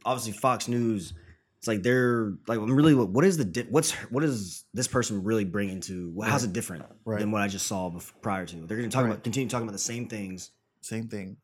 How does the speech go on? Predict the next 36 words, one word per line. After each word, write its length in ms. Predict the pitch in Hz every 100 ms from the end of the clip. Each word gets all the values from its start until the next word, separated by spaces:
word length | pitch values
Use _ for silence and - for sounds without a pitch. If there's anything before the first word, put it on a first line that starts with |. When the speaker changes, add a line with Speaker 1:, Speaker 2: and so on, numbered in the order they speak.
| -
Speaker 2:
Experts, 460 | 113 110 107 87 -
expert. 340 | 113 110 - 101
Here's 140 | 117 120
the 60 |
next 160 | 117 113
expert. 400 | 110 - 95 - _ _ _ _ _ - _
You 160 | - 196
can 80 | 226
probably, 520 | 165 165 156 135 123 - _ _ _ _ _ _ _ _ _ _ _ 123
as 120 | 123
a 60 | 110
fun 300 | 131 135 123
game, 380 | 113 120 139 147 _ _ -
they, 140 | 113
someone 360 | 117 - 131 127
should 160 | 117 107
do 160 | 113
this. 280 | 104 98 - _ _ _ _
They 100 | 135
should 180 | 139 151
take 340 | - 135 120 - _ _ -
quotes. 520 | - 139 117 - -
There 140 | 123 135
should 160 | 151
be 80 | 143
a 40 |
situation 640 | 127 147 - 131 120 123 113
that 120 | 110
happens, 360 | 110 101 101 104
right? 260 | 113 160 - _ _ _ _ _ _ _ -
And 140 | 127 123
then 120 | 113
they 80 | 123
should 180 | - -
take 200 | 135 -
quotes 540 | - 131 107 - -